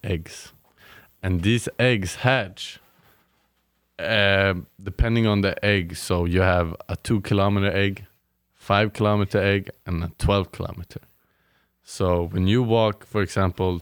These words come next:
two kilometer, that egg's gonna hatch. Then you get a Pokemon. And if you have a twelve kilometer,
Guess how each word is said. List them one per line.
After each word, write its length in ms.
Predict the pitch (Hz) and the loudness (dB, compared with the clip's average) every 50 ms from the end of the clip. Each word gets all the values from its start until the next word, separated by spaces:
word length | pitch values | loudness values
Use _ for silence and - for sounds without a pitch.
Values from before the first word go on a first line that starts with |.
| - - | -10 -6
two 180 | - 113 104 92 | -4 -4 -4 -4
kilometer, 680 | - - 101 98 101 101 101 95 - 104 101 101 101 - _ _ _ _ | -4 -2 0 0 2 2 0 0 0 0 0 0 -2 -6 _ _ _ _
that 200 | 107 110 107 - - | -4 -4 -4 -2 -2
egg's 280 | 104 107 98 - - - | -2 -2 -2 -4 -8 -4
gonna 220 | - 92 87 82 | -2 -2 -2 -2
hatch. 540 | - - 95 90 - - - - - - _ _ _ _ _ _ _ _ _ _ _ _ | -2 -2 -2 -4 -4 -6 -12 -20 -20 -20 _ _ _ _ _ _ _ _ _ _ _ _
Then 160 | 87 87 87 | -8 -6 -4
you 80 | 87 82 | -4 -4
get 160 | 87 82 78 | -4 -4 -6
a 60 | 80 | -4
Pokemon. 600 | - - 92 92 92 - - - - - - - - _ _ _ _ _ _ _ _ _ _ _ - | -2 -2 0 0 -2 -4 -6 -10 -10 -10 -12 -16 -18 _ _ _ _ _ _ _ _ _ _ _ -4
And 140 | 98 101 | -2 0
if 180 | 98 92 - - | 0 0 0 0
you 80 | 101 92 | 2 2
have 160 | 98 95 85 | 2 2 0
a 60 | 85 | -2
twelve 400 | - - - 123 135 170 165 - | -2 0 2 2 2 0 -2 -4
kilometer, 680 | - - 101 90 87 82 85 - - - 87 87 92 | -8 -8 -8 -8 -6 -8 -10 -10 -10 -10 -8 -10 -12